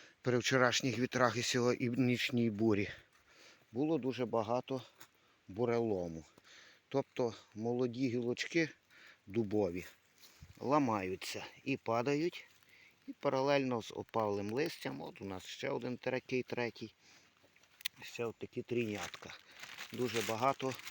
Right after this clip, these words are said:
опалого, опалих зелених гілок, зелених листочків. Поки що кладемо так.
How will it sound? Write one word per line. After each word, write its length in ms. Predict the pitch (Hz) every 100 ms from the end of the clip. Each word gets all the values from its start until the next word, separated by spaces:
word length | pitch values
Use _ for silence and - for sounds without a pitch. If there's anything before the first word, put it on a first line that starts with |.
| - - - - - - - - - - - - - 107
опалого, 640 | 110 120 113 107 92 98 - _ _ _ _ _ _ _
опалих 440 | 117 - 120 107 98
зелених 480 | 90 113 110 107 85
гілок, 520 | 90 95 123 139 - - - - - 101
зелених 480 | 104 117 127 101
листочків. 800 | 98 95 - - 139 - - 170 160 - - - - - - - - - - - - - - -
Поки 200 | - -
що 180 | - 113
кладемо 400 | - 104 104 107
так. 320 | 156 160 -